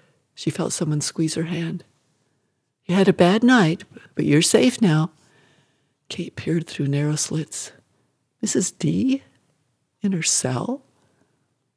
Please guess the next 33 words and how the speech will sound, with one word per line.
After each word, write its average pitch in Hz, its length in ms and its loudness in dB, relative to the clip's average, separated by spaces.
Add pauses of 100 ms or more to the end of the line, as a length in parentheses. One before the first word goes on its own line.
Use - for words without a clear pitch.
(280)
How 196 80 -2
did 190 180 -2
she - 220 0
sneak 214 420 2
past - 380 -2
the 175 80 2
guards?" 220 560 -2 (1200)
"You're 214 140 8
in 214 60 8
a 196 180 8
hospital 165 600 0
in 180 160 -4
Rollins." 185 640 -4 (720)
Kate - 220 -8
looked - 240 -6
around. 160 640 -4
The 170 100 -4
peach-colored 170 640 -2
room 180 200 4
smelled 170 340 -2
like 165 260 -4
the 156 80 -10
prison 156 420 -6
clinic. 254 500 -6 (640)
"Wha-," 233 400 0 (440)
she 190 160 -4
tried - 280 -4
to 160 60 -4
talk, 143 520 -2
but 160 140 -8
could 156 120 -2
only 151 200 0
croak. - 480 -6